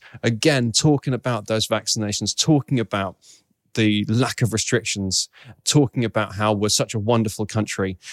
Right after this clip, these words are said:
and he carries on. He will still face ridicule from the country. Anyone that's on social media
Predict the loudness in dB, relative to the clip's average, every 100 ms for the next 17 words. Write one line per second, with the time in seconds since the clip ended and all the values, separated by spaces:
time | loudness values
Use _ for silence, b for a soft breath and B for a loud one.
0 | B 2 4 4 2 0 -2 -6 _ _
1 | _ _ 0 0 2 2 2 2 0 -2
2 | _ 2 4 6 4 2 2 2 0 0
3 | 0 0 0 -4 -4 0 0 -2 2 2
4 | 2 0 0 0 -2 -4 -4 -14 -16 -20
5 | _ _ _ _ _ -2 2 4 4 4
6 | 2 0 -2 0 0 0 0 0 0 -2
7 | -12